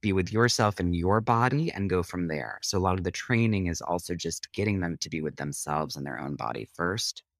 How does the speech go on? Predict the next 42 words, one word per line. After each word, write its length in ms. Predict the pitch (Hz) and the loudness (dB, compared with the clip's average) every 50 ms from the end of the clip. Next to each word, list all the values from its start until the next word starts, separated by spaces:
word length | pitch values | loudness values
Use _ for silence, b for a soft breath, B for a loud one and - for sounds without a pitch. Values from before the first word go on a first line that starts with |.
| _ _ _ _ _ _ | _ _ _ _ _ _
And 140 | - 92 92 | -2 0 2
then 160 | 92 92 90 | 2 4 4
I 180 | 90 90 90 92 | 4 4 4 2
believe 380 | 92 95 95 92 92 90 85 | 2 2 2 4 4 4 2
if 140 | 90 90 - | 0 -2 -2
they 120 | - 82 82 | 0 0 0
do 200 | 82 - 85 80 | 2 0 0 -2
that 160 | 82 80 85 | -2 -2 -2
enough, 360 | 82 82 82 87 101 110 - | -2 0 0 0 -2 -2 -2
they'll 140 | - 85 85 | -2 -2 -2
instinctually 720 | 85 82 80 - - 90 85 82 - - 82 82 82 78 | -2 -2 -4 -4 -4 -4 -4 -4 -4 -4 -4 -4 -4 -4
follow 280 | - 65 67 67 67 | -2 -2 -2 -2 -2
the 120 | 67 64 53 | -4 -6 -6
right 200 | 57 57 - - | -6 -6 -6 -8
path. 280 | - - 50 - - - _ _ _ _ _ _ _ _ _ _ _ _ _ _ _ _ - | -8 -6 -6 -8 -8 -12 _ _ _ _ _ _ _ _ _ _ _ _ _ _ _ _ -2
And 100 | 95 98 | 2 2
I 100 | 95 98 | 2 2
also 500 | - - 92 90 - - - 90 92 87 - _ _ _ _ _ | 2 2 0 0 0 -2 -4 -4 -6 -6 -6 _ _ _ _ _
teaching, 720 | - - 120 110 104 - 117 117 113 113 110 113 110 - - | -4 -2 -2 -2 0 0 2 2 2 4 2 2 0 0 -4
I, 80 | 92 - | -6 -4
I 40 | - | 0
mean, 260 | 98 98 95 92 85 - | 2 2 2 2 0 -2
it 140 | - 90 - | -4 -4 -2
comes 220 | - 101 92 - | -2 -2 -2 -2
from 100 | - 92 | -2 -4
Educrure. 800 | 65 87 90 - - - - 120 120 117 113 110 110 107 107 107 95 | -4 -4 -4 -6 -8 -2 0 2 4 4 6 6 6 6 6 4 4
It's, 320 | 85 - - - - - - _ _ _ _ _ _ _ _ _ _ _ | 2 0 -4 -8 -10 -10 -12 _ _ _ _ _ _ _ _ _ _ _
I'm 140 | 92 101 101 | 0 2 4
not 240 | 104 104 107 - - | 6 4 4 4 4
there 120 | 117 107 | 4 4
to 80 | 98 95 | 4 2
put 220 | - - 101 - - - | 0 -2 -4 -4 -2 -2
on, 340 | 87 90 87 85 80 78 | -2 0 0 0 -2 -2
I'm 160 | 76 76 78 78 | -2 -2 -2 -2
there 140 | 78 78 | -2 -2
to 100 | 76 78 | -2 -4
withdraw. 680 | 73 76 - - - - 78 67 65 58 50 - - 113 113 - _ _ _ _ _ _ _ _ _ _ _ _ _ _ _ _ - | -4 -6 -6 -8 -6 -4 -2 0 0 -2 -2 -4 -6 -8 -12 -14 _ _ _ _ _ _ _ _ _ _ _ _ _ _ _ _ -2
I'm 140 | 92 95 98 | 0 2 4
there 140 | 101 101 | 4 4
to 100 | 98 104 | 4 4
withdraw 460 | 95 98 95 - - - 95 87 87 87 | 2 2 0 -2 0 2 2 4 4 2
their 580 | 82 85 87 101 104 113 120 127 127 123 110 | 0 -2 -2 2 4 6 8 8 8 6 6